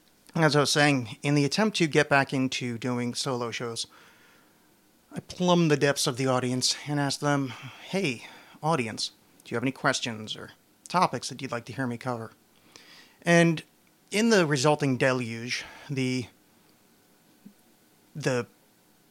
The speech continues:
I mean, Noah-like flood of responses that came through. So many, in fact, I would actually refer to my life before answering that question as antediluvian. And now it's post-diluvian.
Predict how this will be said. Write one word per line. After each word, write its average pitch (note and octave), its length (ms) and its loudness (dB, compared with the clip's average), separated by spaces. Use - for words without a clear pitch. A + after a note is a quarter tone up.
I D3+ 160 4
mean, C#3+ 220 2
Noah-like B2+ 540 4
flood A2 460 -4
of A#2 140 -8
responses A2+ 500 -6
that A2 80 -10
came A2+ 180 -10
through. A2+ 260 -8
So G#3+ 260 2
many, C3+ 380 2
in B2+ 80 -8
fact, B2+ 300 -4
I D3 80 4
would D#3 100 2
actually D3+ 220 -2
refer D3+ 260 -2
to C3+ 300 -6
my E3 220 4
life F3 220 2
before D#3+ 320 0
answering C#3 360 -2
that B2+ 140 -2
question C3 300 -2
as B2 220 -2
antediluvian. C3+ 840 -2
And D3+ 80 2
now D3 140 6
it's C3+ 80 2
post-diluvian. B2 760 -2